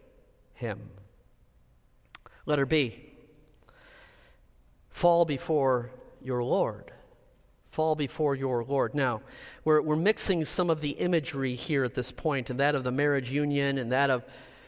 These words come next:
creation's worship of her creator. It, in what way is the bride at the end of verse eleven to worship him?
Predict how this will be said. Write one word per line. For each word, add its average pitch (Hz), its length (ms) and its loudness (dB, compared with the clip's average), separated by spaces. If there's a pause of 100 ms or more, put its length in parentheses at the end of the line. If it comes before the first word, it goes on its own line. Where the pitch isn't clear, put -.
(340)
creation's 143 680 0
worship 139 440 -2
of 131 120 -2
her 127 140 -2
creator. 127 720 0
It, 120 260 -4 (880)
in 160 180 0
what 214 220 4
way 208 280 4
is 165 180 0
the 160 80 2
bride 139 480 4
at 123 120 -6
the 135 140 -2
end 160 220 0
of 156 80 -2
verse 147 260 -2
eleven 120 720 0 (340)
to 147 120 -2
worship 131 640 -2 (720)
him? 92 460 -8